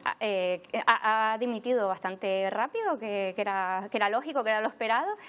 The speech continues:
pero habrá que esperar a esa investigación. Pero bueno, todo apunta a que, a que se encontraba en el, en el lugar, como, <laughs> como definen, pues, esos documentos que se encontraron.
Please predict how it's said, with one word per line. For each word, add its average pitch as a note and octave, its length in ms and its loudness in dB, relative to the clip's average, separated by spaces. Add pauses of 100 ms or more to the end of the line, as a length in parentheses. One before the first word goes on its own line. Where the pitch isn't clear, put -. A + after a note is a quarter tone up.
(220)
pero A#3+ 220 6
habrá A3 220 4
que A3+ 60 -8
esperar A#3 320 2
a B3 280 4
esa A3+ 260 2
investigación. G#3+ 680 0
Pero A#3 160 0
bueno, B3 220 2
todo G#3 160 0
apunta A3 460 0
a D4+ 80 -2
que, B3+ 840 -2
a G#3+ 120 -2
que G3+ 340 -4
se A3+ 220 -4
encontraba G3+ 500 -2
en G3+ 100 -6
el, F#3+ 380 -6
en G3+ 160 0
el G3 140 -2
lugar, G#3 380 0
como, A3+ 380 -2 (280)
<laughs> - 240 -14
como A3 460 2
definen, A#3 680 -2
pues, A#3 160 -2
esos G#3+ 500 0
documentos A3 420 -2
que A#3+ 80 -8
se A3 120 -4
encontraron. C4 800 0